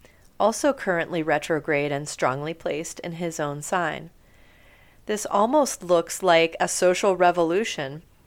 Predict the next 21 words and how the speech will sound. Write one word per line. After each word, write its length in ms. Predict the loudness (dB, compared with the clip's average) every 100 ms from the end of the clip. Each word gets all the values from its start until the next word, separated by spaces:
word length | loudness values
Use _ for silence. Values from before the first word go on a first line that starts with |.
| -20 -20 -6
designed 560 | -4 4 4 4 2
to 160 | 0 -4
rebalance 720 | -2 -4 4 4 6 0 -2
power 360 | -4 2 4 6
dynamics 760 | 4 2 0 -2 -4 -6 -14 -14 -20 -20 _
in 140 | -10 -8
favor 480 | 0 2 2 6 6
of 160 | 6
the 100 | 4
usually 520 | 2 0 -2 0 -2
powerless 640 | 0 2 4 4 4 0 -2
or 140 | -4 -2
marginalized. 960 | 0 -2 -2 -4 -4 -6 -8 -16 -18 -20 _ -20 -20 -20 -20 _ _ _
Lessons 640 | -2 2 2 2 -4 -4 -6
could 180 | -6
be 120 | -4 -4
strongly 640 | -4 2 4 4 0 -2
pushing 520 | 0 -2 0 -2 -2
the 120 | -4
reality 640 | -2 2 2 4 2 -2 -6
that 380 | -4 -2 -4